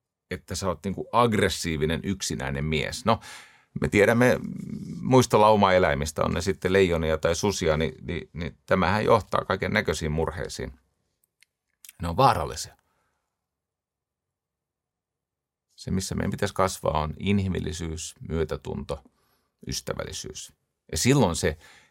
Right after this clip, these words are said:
miehuus pääsee vahvistumaan. Et jos haluaa ystävän, pitää olla ystävällinen. Ja ollakseen ystävällinen, pitää olla hyvä ihminen. No,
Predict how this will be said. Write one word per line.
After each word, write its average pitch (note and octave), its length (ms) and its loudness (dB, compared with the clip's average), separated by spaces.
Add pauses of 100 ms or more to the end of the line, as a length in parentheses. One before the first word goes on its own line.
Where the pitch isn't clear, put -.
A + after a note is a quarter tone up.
(200)
miehuus G2+ 680 4
pääsee C2 480 -2 (280)
vahvistumaan. D#2 640 -4 (580)
Et - 100 0
jos F#2+ 140 4
haluaa G#2+ 420 6
ystävän, F2 600 2
pitää D#2+ 260 0
olla D2+ 160 2
ystävällinen. E2+ 1080 -2 (640)
Ja E2+ 100 -2
ollakseen F#2+ 600 2
ystävällinen, D#2+ 680 0
pitää C#2+ 240 -6
olla C#2+ 200 -4
hyvä F#2 220 -6
ihminen. E2+ 560 -8 (2250)
No, C3+ 340 6